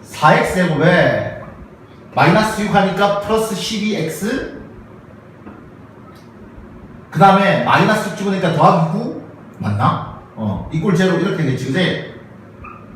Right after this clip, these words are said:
이렇게 될 거 아니야? 그러니까 이 엑스 더하기 삼의 제곱은 영 이렇게 되겠네, 그치? 은 영? 응, 은 영. 자, X는 마이너스 이분의 삼 이렇게 하고 있지, 그치?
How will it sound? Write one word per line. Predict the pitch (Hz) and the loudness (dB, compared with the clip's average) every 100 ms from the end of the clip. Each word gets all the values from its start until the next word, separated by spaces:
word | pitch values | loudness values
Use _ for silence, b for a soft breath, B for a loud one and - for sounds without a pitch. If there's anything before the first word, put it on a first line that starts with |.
| - - - | -20 -8 0
이렇게 | 262 226 | 2 4
될 | 175 | 4
거 | 165 | 4
아니야? | 156 151 139 120 - - - - - - - - - | 4 4 4 2 -4 -10 -16 -20 -20 -20 -20 -20 0
그러니까 | - 302 - 202 190 170 160 - - - - - - - - - - | 2 4 6 6 6 4 2 -4 -10 -14 -18 -20 -20 -20 -20 -20 -12
이 | 110 120 - | -2 4 6
엑스 | - - 254 | 4 -2 0
더하기 | 175 160 165 - - - - - - | 4 6 6 6 0 -4 -12 -16 -20
삼의 | - - 196 185 156 | -16 -4 2 4 4
제곱은 | 139 131 165 - - - - - 240 254 202 | 2 0 0 -4 -10 -16 -16 -6 -2 2 4
영 | 143 131 135 | 4 2 2
이렇게 | 185 151 | 0 0
되겠네, | 120 113 113 | -2 0 0
그치? | 202 170 - - - - - - - - - - - - - | 0 0 -2 -8 -16 -20 -20 -20 -20 -20 -20 -20 -20 -16 -10
은 | 117 135 | -4 -2
영? | - - - - | -2 -4 -14 -10
응, | 107 107 - | -8 -6 -6
은 | 110 | -2
영. | 175 170 - - B B B B - | 0 0 -4 -12 B B B B -12
자, | - 160 | -4 -2
X는 | - 180 - 190 185 123 | 0 -2 2 4 4 2
마이너스 | 113 135 196 - 156 | 0 2 2 2 0
이분의 | 143 | -2
삼 | - - 160 | 0 -2 -2
이렇게 | 180 | 0
하고 | 190 214 | 0 0
있지, | - | -4
그치? | 123 98 82 | -6 -6 -6